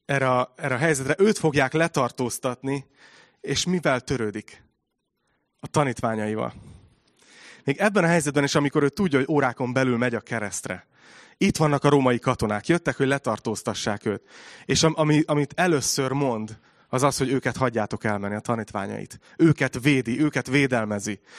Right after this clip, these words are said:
És itt vissza is utal János, hogy megmondta, hogy ő nem, a tanítványait nem hagyja elveszni. De eszembe jutott az is, emlékeztek, amikor tanulmányoztuk a János tizet, a jó pásztort? Hogy azt mondta, hogy a jó pásztor az életét adja a juhokért.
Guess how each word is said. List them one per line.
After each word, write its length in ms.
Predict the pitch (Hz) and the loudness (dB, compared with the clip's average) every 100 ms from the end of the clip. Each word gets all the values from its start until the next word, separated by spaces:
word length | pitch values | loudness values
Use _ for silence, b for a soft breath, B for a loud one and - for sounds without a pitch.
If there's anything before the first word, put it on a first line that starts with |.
| B - | B -4
És 140 | 127 | -4
itt 80 | 139 | 2
vissza 300 | 170 - 151 | 2 4 2
is 120 | 135 | 2
utal 300 | 180 156 135 | 0 2 4
János, 340 | 139 131 117 | 4 2 0
hogy 100 | 131 | 2
megmondta, 420 | 139 156 135 113 120 | 2 2 0 0 0
hogy 100 | 120 | 2
ő 120 | 123 | 2
nem, 240 | 147 156 | 2 0
a 80 | 131 | -2
tanítványait 560 | - 135 117 120 120 113 | -2 -2 -2 -2 -2 -4
nem 140 | 151 | -4
hagyja 240 | 127 110 | -4 -4
elveszni. 640 | 123 131 117 110 - - 113 B B B B | -2 -2 -2 -4 -8 -10 -12 B B B B
De 120 | 143 | 2
eszembe 360 | 165 - 143 127 | 2 2 2 2
jutott 260 | 123 127 | 2 0
az 160 | 147 123 | -2 -2
is, 120 | 120 | -2
emlékeztek, 480 | 135 147 151 143 151 | -2 0 -2 -4 -4
amikor 320 | 143 139 143 | -2 -2 -2
tanulmányoztuk 600 | - 135 131 131 127 - | -2 -2 -2 -2 -6 -6
a 40 | 135 | -2
János 340 | 123 120 113 | -2 -2 -6
tizet, 320 | - 117 107 | -6 -4 -4
a 40 | 113 | 0
jó 180 | 120 117 | -2 -2
pásztort? 640 | 127 107 - - - - B B B B B B | -6 -8 -10 -12 -12 -20 B B B B B B
Hogy 100 | - | 2
azt 140 | 139 139 | 2 2
mondta, 180 | 131 131 | 0 4
hogy 80 | |
a 40 | 139 | 6
jó 120 | 156 | 6
pásztor 420 | - 123 - 127 | 4 0 2 2
az 120 | 127 - | 2 4
életét 540 | 160 131 113 120 110 | 4 4 2 -2 -2
adja 480 | 139 127 107 104 - b _ | -4 -2 -4 -8 -10 b _
a 100 | 123 | -4
juhokért. 720 | 135 120 110 - 104 - | -2 -4 -4 -6 -8 -10